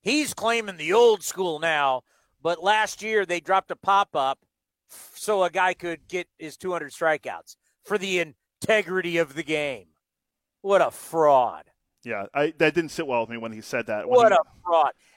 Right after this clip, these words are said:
Speaker 1: Hey, hey, hey, what happens, what happens i-, if the,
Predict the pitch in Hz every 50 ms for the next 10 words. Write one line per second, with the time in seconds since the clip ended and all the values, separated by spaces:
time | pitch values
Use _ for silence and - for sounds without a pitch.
0 | _ - 233 220 220 - 233 214 208 - 220 202 165 - _ _ _ 185 262 339
1 | 330 294 277 311 330 370 359 - 208 170 165 185 220 - - - _ _ _ _
2 | _ _ _ _ _ _ _ _ _ _ _ _ _ _ _ _ _ _ _ -
3 | 294 294 302 349 370 392 359 - 269 254 247 240 254 247 247 247 - _ - 240
4 | 233 233